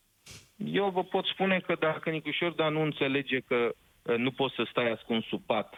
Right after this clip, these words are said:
în perioadă de, uh, criză și trebuie să sprijini partidul care te sprijină, putem să facem absolut orice. Nu este un dat, domnul Nicușor Dan. Partidul Național Liberal mizează pe oameni puternici, pe luptători.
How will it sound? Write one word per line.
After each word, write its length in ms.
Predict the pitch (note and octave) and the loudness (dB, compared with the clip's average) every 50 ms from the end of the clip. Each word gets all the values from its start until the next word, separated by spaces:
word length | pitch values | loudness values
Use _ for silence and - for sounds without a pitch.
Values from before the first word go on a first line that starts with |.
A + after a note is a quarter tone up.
| - _ _ _ _ | -20 _ _ _ _
în 120 | - G#2 | -4 -4
perioadă 580 | G2+ - A2 G2+ G2+ A2 G#2+ G#2+ G#2 G#2+ G#2 G2 | 0 0 0 0 2 0 0 0 0 -2 -2 0
de, 320 | - G#2+ G#2 G2+ G2 F#2 - - - _ _ _ | 0 0 2 2 0 0 -2 -6 -18 _ _ _
uh, 200 | _ - G#2 G2+ F#2+ F#2 | _ 0 2 2 0 0
criză 440 | - - C3 A#2+ A#2+ A#2 A2 G#2 G#2+ | -2 -2 0 2 2 0 2 0 -2
și 140 | G2 - G#2 | -2 -2 -4
trebuie 300 | - - B2 - - A#2+ | -2 -2 -2 0 -2 -4
să 80 | - - | -4 -4
sprijini 380 | - A2 A#2 A#2 G#2 A2 A2 | -4 -2 -2 0 0 0 0
partidul 460 | G2+ - G#2 F#2+ - - A2 G#2 G#2+ | 2 0 -2 -2 -2 -6 -4 -4 -4
care 240 | G2+ - G#2+ G2+ G2+ | -2 -2 0 0 0
te 120 | - - G2 | -2 -2 -4
sprijină, 540 | - - - A#2 C3 D#3 D#3+ G3 G#3 A3 | -4 -4 -2 -2 -2 0 2 2 2 2
putem 340 | G#3+ - F#3+ - - G3 F#3 | 0 0 -2 -2 -2 -2 -2
să 100 | - - | -2 -4
facem 360 | - - F3 E3 - F3 E3 | -2 -2 -2 -2 0 0 0
absolut 440 | D#3+ D3+ - - - C#3+ C#3+ C3+ - | 0 0 0 -2 -2 -2 -2 -2 0
orice. 380 | C3+ C3 - - - A2+ F#2 - _ _ _ _ | -2 -2 -2 -2 -2 -2 -2 -2 _ _ _ _
Nu 100 | - F#3+ | 0 0
este 280 | F#3+ F3 - - - | 0 0 -4 -4 -2
un 160 | A#2 A#2 A2 G#2 | 0 0 0 0
dat, 340 | - B2 G#2+ G2+ - - - _ | 0 0 -2 -2 -6 -16 -18 _
domnul 340 | - G#2 A2 G2 F#2+ G2 | -8 -6 -6 -4 -4 -4
Nicușor 500 | G2 G2 G2 - G2 - - A2+ G#2 F#2 | -4 -4 -6 -8 -12 -6 -2 -2 -2 -2
Dan. 340 | F#2 - G#2+ A2+ C3 E3 E3+ - _ _ _ _ | 0 0 0 0 0 -2 -4 -8 _ _ _ _
Partidul 320 | - C3+ - F#3 F3 F3+ | -2 -2 0 0 0 2
Național 400 | E3 D#3 C#3 - D3+ C#3 D3 D3 | 2 2 2 0 0 2 2 2
Liberal 480 | C#3 C3 B2+ A#2+ A2 A2+ C3 D#3 F3+ F#3+ | 0 0 0 0 2 2 2 2 0 0
mizează 360 | F3+ E3 D3 D#3 F3 E3 D#3+ | -2 -4 -2 -2 -2 -4 -4
pe 120 | - - | -4 0
oameni 240 | D#3+ E3 E3+ E3+ D#3+ | 0 2 2 2 0
puternici, 600 | - D#3 - - E3+ D#3 C3+ A#2+ G#2+ F#2+ - - | -2 -4 -4 -2 -2 -2 0 -2 -4 -6 -6 -4
pe 80 | - B2 | -4 -2
luptători. 540 | B2 C3 - - C3+ B2 - D3+ B2+ F#2 | -2 -2 -2 -4 -4 -2 0 0 0 0